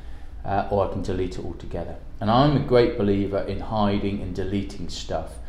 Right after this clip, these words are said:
so that students just see what you, where you want students to go. They don't finish up clicking through large areas of your course that have got nothing in, and then they're thinking to themselves, "Oh, why is there nothing in here?"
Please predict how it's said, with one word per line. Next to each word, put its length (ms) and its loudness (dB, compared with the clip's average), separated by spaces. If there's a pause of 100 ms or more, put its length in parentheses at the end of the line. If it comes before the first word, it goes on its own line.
(220)
so 180 -6
that 140 -6
students 560 0
just 420 2
see 160 0
what 220 -2
you, 80 -4
where 160 2
you 140 -2
want 200 -6
students 460 -6
to 100 -6
go. 280 -2
They 120 -4
don't 220 -2
finish 260 -6
up 200 -6
clicking 400 -6
through 220 -6
large 360 -4
areas 540 -4 (440)
of 80 -6
your 200 0
course 420 -2
that 80 -6
have 100 -8
got 120 -6
nothing 340 -6
in, 460 2
and 100 -4
then 140 -2
they're 160 -2
thinking 260 -6
to 60 -8
themselves, 520 -4 (140)
"Oh, 140 -2
why 300 -2
is 120 -6
there 120 -6
nothing 280 -4
in 160 0
here?" 120 -6